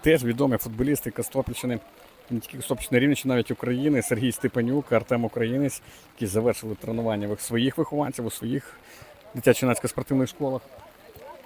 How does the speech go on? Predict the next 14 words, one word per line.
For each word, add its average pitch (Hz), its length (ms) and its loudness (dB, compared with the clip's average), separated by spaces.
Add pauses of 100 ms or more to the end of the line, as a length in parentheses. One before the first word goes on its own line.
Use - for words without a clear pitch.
(2500)
Через - 280 -2
себе 101 320 0 (100)
просто 127 280 0
вибиває, 107 460 -2
як 98 120 -2
не 110 100 -2
далі, 101 200 0
Василець. 113 500 -2 (1300)
Козар. 110 300 0 (1040)
Важко 110 340 -4
Козару 98 380 -4
так - 140 -12
фактурно 107 460 -4
позмагатися 107 680 -6